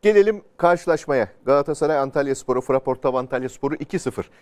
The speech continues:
e, mağlup etti değerli izleyenler. Hızlı başladı Galatasaray, Mustafa Muhammed'le hemen altı ve sekizinci dakikalarda pozisyon buldu. Keza aynı şekilde on ikinci dakikada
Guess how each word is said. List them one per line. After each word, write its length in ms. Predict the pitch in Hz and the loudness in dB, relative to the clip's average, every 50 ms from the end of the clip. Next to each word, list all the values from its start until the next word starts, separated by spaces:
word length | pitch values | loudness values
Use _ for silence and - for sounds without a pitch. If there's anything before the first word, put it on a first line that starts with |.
| _ _ _ - | _ _ _ -2
e, 160 | 104 113 117 113 | 2 2 2 2
mağlup 380 | 110 113 117 117 120 123 113 | 2 0 0 0 0 -2 -2
etti 260 | 113 - - 117 107 | -4 -4 -4 -4 -2
değerli 300 | 107 117 120 117 120 117 | 0 2 2 2 0 -2
izleyenler. 380 | 120 113 104 127 123 143 175 196 | -6 -4 -2 -2 -2 0 -2 -2
Hızlı 320 | 165 185 208 196 180 202 | 0 0 0 2 2 2
başladı 340 | 151 131 123 - 117 107 127 | 2 0 -2 -4 -8 -8 -6
Galatasaray, 500 | 120 117 113 110 117 110 - 127 123 123 | -2 -2 -2 -2 -2 -4 -4 -4 -4 -4
Mustafa 360 | 117 117 113 - 120 113 123 | -4 -6 -8 -6 -6 -4 -4
Muhammed'le 440 | 117 120 117 117 113 120 120 117 - | -4 -2 -2 -2 -2 -2 -6 -6 -4
hemen 240 | 127 131 139 135 120 | -4 -4 -2 -4 -4
altı 380 | - - 113 123 - - 160 - - _ _ _ _ - | 0 0 0 0 0 -4 -6 -8 -10 _ _ _ _ 0
ve 100 | 135 139 | 0 0
sekizinci 540 | - 151 139 - 151 139 156 156 151 147 | 0 -2 -6 -4 -6 -6 -6 -6 -2 -2
dakikalarda 600 | 139 139 - - 117 - 123 110 110 104 92 101 92 | -2 -2 -2 -4 -6 -4 -2 -2 -2 -2 -2 -4 -4
pozisyon 520 | - - 120 117 123 120 - 147 139 135 | -2 -2 -4 -4 -4 -4 -2 -2 -2 -2
buldu. 160 | 120 117 131 | -2 -6 -6
Keza 280 | 131 - 127 113 113 120 | -2 -2 -2 0 0 -2
aynı 140 | 117 120 117 | -4 -4 -6
şekilde 280 | - 120 107 123 113 | -10 -10 -6 -4 -4
on 120 | 117 113 117 | -2 -2 -4
ikinci 300 | 113 - 117 110 107 107 | -6 -8 -8 -6 -4 -2
dakikada 300 | 107 104 - 110 104 | -2 -2 -2 -2 -4